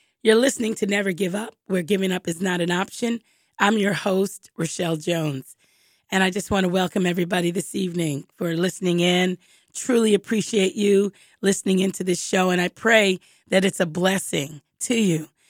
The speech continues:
If it's a blessing to you or you have ideas of things you want to hear talked about or guests we can have on the show, I want you to, uh, email me at never give up now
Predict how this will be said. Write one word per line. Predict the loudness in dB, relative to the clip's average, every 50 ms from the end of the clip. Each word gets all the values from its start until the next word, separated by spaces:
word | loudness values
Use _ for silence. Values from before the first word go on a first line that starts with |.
| _ _ _ _ _
If | 2 4 4
it's | 4 2 0
a | -2
blessing | 0 2 2 2 2 0 -2 -4 -6 -6
to | -4 -4
you | -2 -2 0 0 0 2 2 2 2
or | 2 0 0 -2 -4 -4
you | 0 4 4
have | 4 6 6
ideas | 4 4 4 2 0 -2 2 4 4 4 4 2 0 -2
of | -4 -4 -6 -10 _ _ _ _
things | 0 2 2 0 0 -2
you | -2 -2
want | -2 -2 -2 -4
to | -6
hear | -4 0 2 2 2 2 -2 -4 -8 _ _ _ _ 0
talked | 4 4 4 4 2 -2 -2
about | 2 2 2 4 2 2 2
or | 0 -2
guests | -2 0 0 2 2 2 0 -2 -6 -12 -20 _ _ _ _ _ -6
we | -6 -4
can | -2 -2 0
have | 0 0 0 0 0
on | 0 0 0
the | 0 -2
show, | -2 -2 0 2 2 4 4 2 0 -2 -6 -14 -20 -20 -2 _
I | 2 4
want | 4 4 4 2 2 0 -2
you | -2 0 0 0 0 -2
to, | -4 -6 -4 -2 0 0 2 0 0 -2 -6 _ _ _ _ _ _ _ -6
uh, | -4 -2 -2 -4 -2 0 2
email | 2 4 4 4 2 2 2 0
me | 2 2 2 2 2 2
at | 2 0 2 0
never | 2 2 2 4 4 2 2
give | 2 2 2 2 4
up | 2 2 0 -2 -6 _ _ _ _ _ _ _ _ _ _ _
now | 0 2 4 6 6 6 4 4 2 0 -2 -4